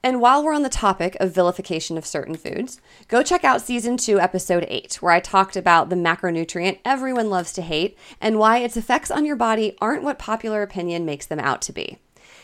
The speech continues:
In the meantime, you can visit me on Instagram under my new username, Get Savvy with Kelly,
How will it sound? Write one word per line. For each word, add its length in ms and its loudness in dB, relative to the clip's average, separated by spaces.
In 100 -4
the 80 0
meantime, 560 -4
you 140 -6
can 160 0
visit 220 -4
me 100 -2
on 160 0
Instagram 580 -4
under 200 -4
my 120 -2
new 240 0
username, 720 -2
Get 220 -2
Savvy 380 2
with 120 -2
Kelly, 420 -4